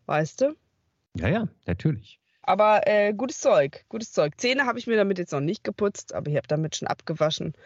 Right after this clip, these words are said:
Speaker 1: und geduscht und et cetera. Und meine Yogamatte gesäubert.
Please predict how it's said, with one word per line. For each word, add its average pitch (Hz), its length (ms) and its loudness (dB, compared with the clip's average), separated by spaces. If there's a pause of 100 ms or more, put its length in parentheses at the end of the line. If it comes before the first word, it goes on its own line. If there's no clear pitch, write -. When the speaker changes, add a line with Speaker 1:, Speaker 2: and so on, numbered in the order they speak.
(200)
Speaker 1:
und 160 240 -8
geduscht 170 580 -2 (100)
und 151 240 -4
et 143 140 -10
cetera. 127 460 -4 (260)
Und 190 100 2
meine 190 180 4
Yogamatte 160 640 2
gesäubert. 135 640 0